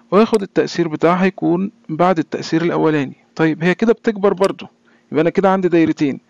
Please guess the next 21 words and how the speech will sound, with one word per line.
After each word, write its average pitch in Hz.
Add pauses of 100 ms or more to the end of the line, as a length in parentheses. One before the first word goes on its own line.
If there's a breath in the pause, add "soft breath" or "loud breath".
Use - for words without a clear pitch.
(360 soft breath)
الدايرة 165
الاولانية 156
كده 156
بتكبر، 170
بتكبر 165
لحد 151
ما 147
غطت 156
الفيديو 147
الاولاني. 143 (680 soft breath)
النسخة 190
بتاعتها 196
التانية 185
برضو 170
بتكبر، 175
بتكبر 156
لحد 151
ما 147
غطت 151 (580 soft breath)
نفس 147
المساحة. 190